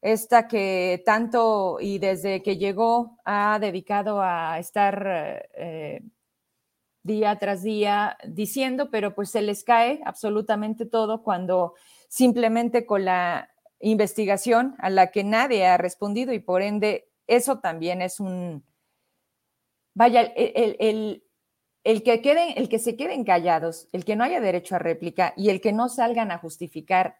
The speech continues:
no, eso no es verdad, entonces en automático se convierte en verdad. Sí me doy a entender. La estafa, la estafa o la nómina secreta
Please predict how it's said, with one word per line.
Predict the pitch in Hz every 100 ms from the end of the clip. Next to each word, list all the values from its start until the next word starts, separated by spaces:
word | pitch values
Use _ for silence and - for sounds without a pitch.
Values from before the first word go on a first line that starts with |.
| _
no, | 190 196 185 -
eso | 160 214
no | 170 165
es | 160
verdad, | 156 160 170 240 _ _ _
entonces | - 202 214 208 220 220 - -
en | 196
automático | 185 185 190 196 226 226 233 226 _ _
se | - 233
convierte | 185 170 170 202 - 127
en | 107
verdad. | - - _ _ _ _ _ _ _ _ _ _ _ _ _ _
Sí | -
me | 196 185
doy | 185
a | 175
entender. | 160 143 117 - _ _ _
La | 196
estafa, | 202 233 226 247 240 233 220 190 170 -
la | 196 196
estafa | 196 220 214 220 240 233 240 226
o | 202
la | 180 175
nómina | 208 233 240 190
secreta | 185 175 202 202 196 226 349